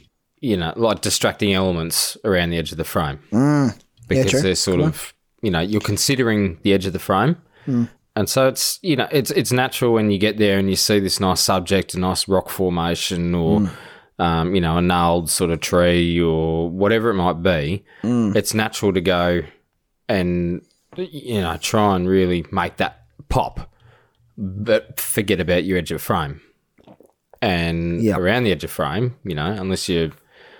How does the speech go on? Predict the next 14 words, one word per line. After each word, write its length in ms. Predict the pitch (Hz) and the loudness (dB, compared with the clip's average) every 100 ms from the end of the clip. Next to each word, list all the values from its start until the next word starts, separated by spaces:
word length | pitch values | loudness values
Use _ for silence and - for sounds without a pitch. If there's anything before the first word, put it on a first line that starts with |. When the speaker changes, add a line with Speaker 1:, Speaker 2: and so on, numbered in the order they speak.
| _ _ - | _ _ -6
Speaker 1:
really, 600 | 98 101 92 87 85 - _ _ _ - | 2 4 4 2 -2 -6 _ _ _ -6
you 160 | 127 87 | -2 -2
know, 120 | 80 | -2
sick 340 | - - 92 | -2 -2 -2
at 140 | 90 - _ _ _ _ _ _ _ - - | -4 -6 _ _ _ _ _ _ _ -20 -6
cloning, 640 | - 107 90 90 127 - | 0 2 2 0 -4 -4
like 180 | 95 82 | -6 -2
I 200 | 92 85 | 0 0
am 120 | 87 | 0
in 180 | 85 82 | -2 -6
Photoshop. 640 | - 90 85 - 98 - | -2 -2 -2 -2 -6 -4
Speaker 2:
Me 160 | 107 107 | -2 0
too. 220 | 101 110 | 2 2
Speaker 1:
Um, 300 | 101 90 87 | 2 2 -2